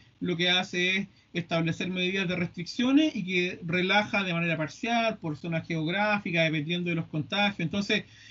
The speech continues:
esas respuestas también pueden incidir en cuánto se, en cuánto se demore o cuánto, eh, o en qué grado nos, eh, los países y los gobiernos van, eh, influ-, influyendo para que la economía se mantenga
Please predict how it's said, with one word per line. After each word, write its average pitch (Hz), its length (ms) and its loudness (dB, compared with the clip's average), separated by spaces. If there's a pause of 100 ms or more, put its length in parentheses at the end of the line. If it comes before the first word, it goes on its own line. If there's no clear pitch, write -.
(100)
esas 240 240 2
respuestas 233 460 -2
también 208 420 2
pueden 185 260 -2
incidir 180 500 -6 (400)
en 170 200 -4
cuánto 208 360 0
se, 202 720 0
en 143 400 4
cuánto 175 320 2
se 175 320 2
demore 165 600 2
o 151 140 -2
cuánto, 185 480 -6 (400)
eh, 143 720 2 (320)
o 170 80 4
en 165 80 6
qué 170 140 2
grado 202 360 4
nos, 170 300 -2
eh, 151 200 0
los 147 260 0
países 190 540 0
y 165 80 0
los 160 120 0
gobiernos 190 560 0 (320)
van, 185 480 0
eh, 160 300 2
influ-, 170 500 -2
influyendo 175 800 2
para 160 260 0
que 156 160 0
la 156 140 0
economía 156 560 0
se 185 140 -6
mantenga 160 440 0